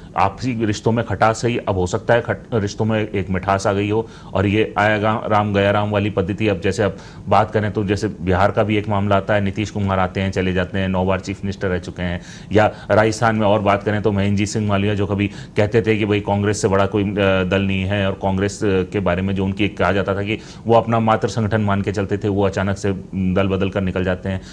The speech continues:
इस तरह से बहुत सारे ऐसे उदाहरण हैं जो कांग्रेस छोड़कर बीजेपी में शामिल हुए हैं,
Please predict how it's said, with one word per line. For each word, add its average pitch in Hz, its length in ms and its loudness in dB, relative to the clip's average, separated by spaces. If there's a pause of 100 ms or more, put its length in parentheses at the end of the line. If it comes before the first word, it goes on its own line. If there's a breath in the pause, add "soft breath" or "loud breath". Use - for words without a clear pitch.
(160 loud breath)
इस - 160 -2
तरह 151 140 6
से 175 100 0
बहुत 123 300 2
सारे 127 320 2
ऐसे 123 180 0
उदाहरण 113 380 2
हैं 110 340 -2 (320 loud breath)
जो 117 100 2
कांग्रेस 113 400 2
छोड़कर 104 340 2
बीजेपी 95 340 -2
में 98 120 0
शामिल 90 320 0
हुए 92 160 0
हैं, 95 120 -2